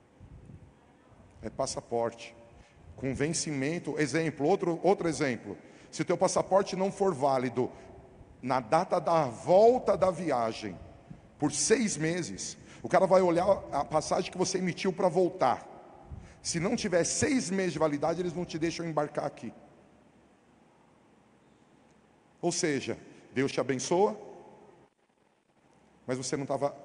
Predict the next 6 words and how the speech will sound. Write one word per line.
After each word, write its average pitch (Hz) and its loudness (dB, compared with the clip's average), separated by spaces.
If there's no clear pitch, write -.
adequado. 127 -4
Vou 156 0
te 170 0
dar 175 8
outro 175 4
exemplo. 139 -2